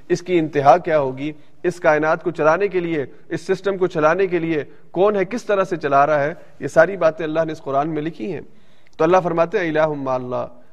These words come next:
اللہ کے علاوہ کون ہے کوئی ایسا؟ اگر کوئی ہے تو دلیل لے آؤ، اور دلیل نہیں ہے تو پھر اللہ کو مان لو۔ اس کے بعد اللہ تعالیٰ نے آگے ایک آیت میں قیامت کی نشانی بیان فرمائی، آیت نمبر بیاسی میں، وَإِذَا وَقَعَ الْقَوْلُ عَلَيْهِمْ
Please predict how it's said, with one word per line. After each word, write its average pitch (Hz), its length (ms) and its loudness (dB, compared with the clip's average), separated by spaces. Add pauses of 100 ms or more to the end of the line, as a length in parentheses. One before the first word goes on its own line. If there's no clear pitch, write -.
(120)
اللہ 156 180 2 (120)
کے 151 60 -2
علاوہ 151 260 2
کون 180 320 0
ہے 143 100 -4
کوئی 123 240 -8
ایسا؟ 127 240 -8 (180)
اگر 156 220 0
کوئی 160 240 2
ہے 160 80 4
تو 170 120 -12
دلیل 165 300 -2
لے 185 140 0
آؤ، 170 160 -4 (260)
اور 190 140 4
دلیل 202 320 0
نہیں 220 200 2
ہے 190 60 4
تو 156 120 -6
پھر 143 140 -4
اللہ 151 260 0
کو 190 80 -2
مان 156 240 -2
لو۔ 139 140 -4 (1000)
اس 233 160 0
کے 220 100 4
بعد 175 180 6
اللہ 175 300 -2
تعالیٰ 156 260 2
نے 151 120 2
آگے 151 260 0 (360)
ایک 151 220 0
آیت 147 280 2
میں 147 140 -4
قیامت 151 400 0
کی 151 80 -6
نشانی 135 380 -4
بیان 135 220 -2
فرمائی، 143 360 -4
آیت 139 200 0
نمبر 135 220 -4
بیاسی 135 420 -4
میں، 156 140 -2 (400)
وَإِذَا 185 280 4
وَقَعَ 180 300 0
الْقَوْلُ 175 460 2
عَلَيْهِمْ 175 440 2